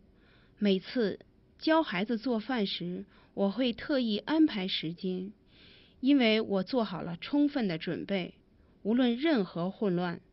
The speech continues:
我都能包容。有一次，女儿想做鸡蛋炒西红柿，她要从磕鸡蛋学起。第一个鸡蛋磕丢了，我鼓励她说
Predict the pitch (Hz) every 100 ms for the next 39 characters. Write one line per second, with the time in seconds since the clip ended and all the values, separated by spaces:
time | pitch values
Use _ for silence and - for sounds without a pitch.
0 | _ _ _ - 190 170 - 277 294 190
1 | 170 185 185 180 170 175 202 - - -
2 | - - - - - - 196 208 226 -
3 | 240 - - - - - 202 196 233 -
4 | 160 170 247 196 185 - 285 254 202 -
5 | 165 - 233 240 240 254 143 - _ _
6 | _ _ _ _ _ _ - 285 254 -
7 | 220 240 - 330 302 311 240 185 - 165
8 | 196 - - - _ _ _ _ _ _
9 | - 262 254 254 202 214 214 220 185 156
10 | - - 285 285 277 294 208 - _ _
11 | _ _ _ 165 214 220 170 190 190 202
12 | 208 208 208 208